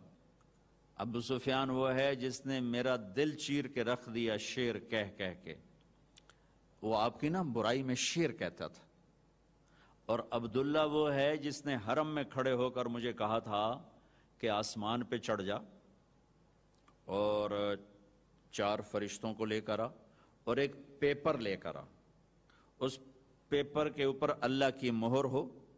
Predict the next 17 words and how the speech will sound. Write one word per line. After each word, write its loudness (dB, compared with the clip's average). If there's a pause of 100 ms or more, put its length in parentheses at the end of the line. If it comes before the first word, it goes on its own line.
(460)
اور 4
اوپر 2
لکھا 0
ہوا 4
ہو 4
کہ 0
تو 0
اللہ 2
کا 0
نبی -2
ہے۔" 2 (340)
وہ 0 (140)
چار 2
فرشتے 0 (600)
پیپر 2
کے -2
ساتھ 2